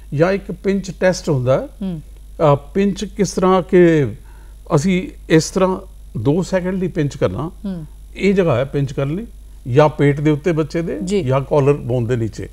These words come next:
Speaker 2: ਹੂੰ।
Speaker 1: ਪਿੰਚ ਕਰੋਗੇ
Speaker 2: ਹੂੰ।
Speaker 1: ਔਰ ਉਹਨੂੰ, ਅ, ਛੱਡ ਦਿਓ।
Speaker 2: ਹੂੰ।
Speaker 1: ਅਗਰ ਤਾਂ ਉਹ, ਅ, ਘੱਟ ਹੈਗੀ ਹੈ ਤਾਂ ਨਾਰਮਲ ਹੋ ਜਾਏਗੀ ਸਕਿਨ, ਦੇਖੋ
Speaker 2: ਜੀ।
Speaker 1: ਜੈਸੇ ਇਹ ਹੈ। ਅਗਰ, ਅ, ਬੱਚਾ ਡੀਹਾਈਡਰੇਟਿਡ ਹੈ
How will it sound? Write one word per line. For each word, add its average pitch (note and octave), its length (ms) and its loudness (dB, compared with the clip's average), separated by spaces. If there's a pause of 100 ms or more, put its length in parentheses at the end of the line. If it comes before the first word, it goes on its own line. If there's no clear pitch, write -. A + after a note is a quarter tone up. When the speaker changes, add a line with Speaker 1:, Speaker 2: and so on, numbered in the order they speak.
Speaker 2:
ਹੂੰ। F#3+ 220 -6 (560)
Speaker 1:
ਪਿੰਚ F3 220 4
ਕਰੋਗੇ G#3 420 0 (120)
Speaker 2:
ਹੂੰ। E3 220 -12 (100)
Speaker 1:
ਔਰ D#3 120 4
ਉਹਨੂੰ, F3+ 380 2
ਅ, C3+ 640 2
ਛੱਡ A#2 180 2
ਦਿਓ। F#2 180 0 (200)
Speaker 2:
ਹੂੰ। F3+ 180 -8 (420)
Speaker 1:
ਅਗਰ F#3+ 180 2
ਤਾਂ G#3 140 0
ਉਹ, G#3 580 2 (220)
ਅ, - 1000 -6
ਘੱਟ - 160 0
ਹੈਗੀ D3 400 4
ਹੈ B2+ 60 2
ਤਾਂ D3+ 160 0 (600)
ਨਾਰਮਲ C#3+ 380 8
ਹੋ D3+ 60 8
ਜਾਏਗੀ B2+ 220 2
ਸਕਿਨ, A#2 300 -2
ਦੇਖੋ A#2 200 -4
Speaker 2:
ਜੀ। G#3+ 100 2
Speaker 1:
ਜੈਸੇ C3 320 0
ਇਹ E3+ 60 0
ਹੈ। E3+ 120 -4 (440)
ਅਗਰ, G#3+ 180 6
ਅ, F3 280 6
ਬੱਚਾ D#3 320 4
ਡੀਹਾਈਡਰੇਟਿਡ E3+ 640 2
ਹੈ A3+ 120 -6